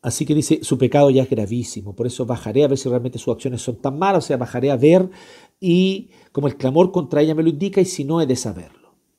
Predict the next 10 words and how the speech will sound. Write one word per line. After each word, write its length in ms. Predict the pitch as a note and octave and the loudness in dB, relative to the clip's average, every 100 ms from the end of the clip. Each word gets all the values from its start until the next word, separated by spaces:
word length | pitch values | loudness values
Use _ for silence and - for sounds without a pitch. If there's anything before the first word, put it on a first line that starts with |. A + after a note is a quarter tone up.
| _ _ _ - | _ _ _ -18
Así 180 | A#2 C#3 | -8 -4
que 80 | C#3 | -4
el 60 | |
Señor 420 | - B2+ C3+ C3 _ _ _ | -6 -6 -6 -6 _ _ _
toma 180 | - C3 | -6 -4
esta 160 | A#2+ B2+ | -4 -4
decisión 240 | A2 C3 - | -6 -8 -8
y 140 | C#3+ | -6
le 240 | A#2+ A#2 A2 | -4 -4 -4
cuenta. 640 | - B2 G#2 - F2+ - | -4 -4 -4 -14 -20 -20